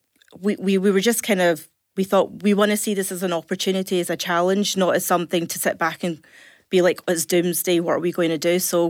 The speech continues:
we thought, "Let's challenge ourselves and see if we can get these containers out that we've built."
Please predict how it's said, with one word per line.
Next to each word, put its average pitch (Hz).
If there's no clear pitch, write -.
we 180
thought, 175
"Let's 196
challenge 180
ourselves 175
and 175
see 185
if 160
we 180
can 180
get 156
these 170
containers 165
out 160
that 180
we've 180
built." 190